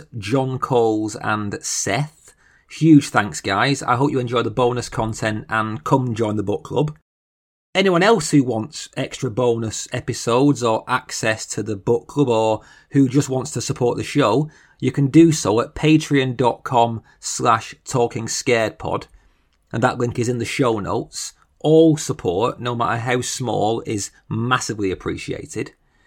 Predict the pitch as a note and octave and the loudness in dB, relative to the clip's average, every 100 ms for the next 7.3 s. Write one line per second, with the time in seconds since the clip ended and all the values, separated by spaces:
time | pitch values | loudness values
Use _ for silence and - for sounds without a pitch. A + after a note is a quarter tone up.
0 | _ _ _ _ _ _ _ C#3+ C#3+ E3+ | _ _ _ _ _ _ _ 4 4 4
1 | B3 G#3+ D3+ G#2+ - A#2 G2 F#2 F#2+ F2 | 2 2 0 0 -4 0 0 0 -2 0
2 | A2+ D3+ D3+ C3+ C3 D#3+ D3 - D#3+ G3 | 2 0 0 -2 0 2 0 2 2 4
3 | G3 E3 D#3+ - C#3 - C3+ - - G2 | 4 4 2 -2 -6 -2 -2 -4 -6 -6
4 | C#3 _ _ _ _ _ - C3 D3 C#3+ | -6 _ _ _ _ _ -4 2 4 4
5 | C#3 C3 D3 C3 - - D#3 C3+ - A2 | 2 4 4 4 -4 0 0 0 -6 -8
6 | - A#2+ G#2+ D3+ C#3 F#2+ - - - - | -4 -2 0 0 0 -2 -12 -10 -8 -2
7 | C#3+ F#2+ C3 | -2 -2 -8